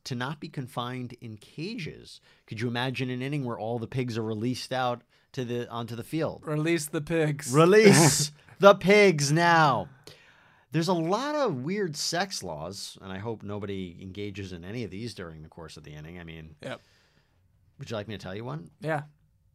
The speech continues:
Speaker 1: When having sex, the, only the missionary position is legal.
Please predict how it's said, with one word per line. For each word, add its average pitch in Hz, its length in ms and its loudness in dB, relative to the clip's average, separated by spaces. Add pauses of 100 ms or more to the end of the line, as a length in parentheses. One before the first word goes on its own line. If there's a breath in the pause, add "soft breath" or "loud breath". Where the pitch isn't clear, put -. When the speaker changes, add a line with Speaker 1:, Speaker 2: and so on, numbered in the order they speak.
(140)
Speaker 1:
When 123 120 -8
having 170 240 -6
sex, 180 300 -6
the, 139 220 -10
only 170 260 -4
the 156 100 -4
missionary 131 600 -2
position 95 420 -8
is 80 160 -16
legal. 80 400 -14